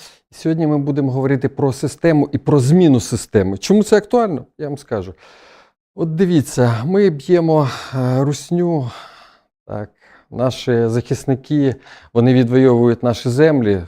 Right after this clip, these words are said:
дуже важко це роблять. Але ми, е, е, за цей весь час, за два роки практично війни, е, не ж-, не робимо жодних кроків для того, щоб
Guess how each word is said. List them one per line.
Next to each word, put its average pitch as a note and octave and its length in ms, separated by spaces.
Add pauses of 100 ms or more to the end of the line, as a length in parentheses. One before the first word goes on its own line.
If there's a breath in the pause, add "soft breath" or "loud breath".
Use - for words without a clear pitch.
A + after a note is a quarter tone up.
дуже C#3+ 220
важко G#2+ 320
це - 180
роблять. F#2+ 380 (260 loud breath)
Але G3 160
ми, A#3+ 180
е, F3 440 (160 loud breath)
е, C3 300
за B2+ 180
цей E3 220
весь C#3+ 200
час, D#3 340
за A#2+ 140
два B2+ 220
роки D3+ 260
практично A#2+ 580
війни, C#3+ 560 (520 loud breath)
е, A#2+ 200
не C3+ 160
ж-, C3 640
не C3+ 140
робимо D3+ 320
жодних C#3+ 300
кроків E3 300
для B2 160
того, C#3+ 260
щоб A#2 520